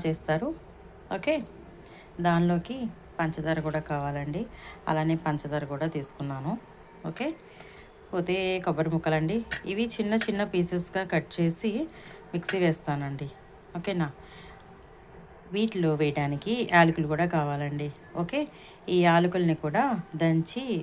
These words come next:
పొడి చేసుకుందాం. ఓకేనా? ఇవన్నీ రెడీ చేసుకున్నాక ఎట్లా చేయాలి ఏంటి అనేది ప్రాసెస్ నేను చెప్తానండి. ఓకే, కొబ్బరిని ఇలా చిన్న చిన్న పీసెస్‌గా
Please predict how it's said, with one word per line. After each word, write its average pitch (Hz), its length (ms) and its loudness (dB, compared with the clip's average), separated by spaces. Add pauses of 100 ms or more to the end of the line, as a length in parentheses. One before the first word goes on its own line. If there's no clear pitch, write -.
(720)
పొడి 170 240 6
చేసుకుందాం. 139 520 -4 (880)
ఓకేనా? 233 340 0 (1160)
ఇవన్నీ 170 380 4 (120)
రెడీ 170 200 2 (100)
చేసుకున్నాక 147 580 -2 (360)
ఎట్లా 202 200 2 (100)
చేయాలి 165 400 4 (220)
ఏంటి 156 200 -2 (100)
అనేది 147 340 -4
ప్రాసెస్ 139 500 -8
నేను 254 180 -2
చెప్తానండి. 131 580 -8 (380)
ఓకే, 240 160 -2 (920)
కొబ్బరిని 262 500 0
ఇలా 240 120 4 (140)
చిన్న 220 160 4 (100)
చిన్న 220 160 2 (100)
పీసెస్‌గా 196 420 0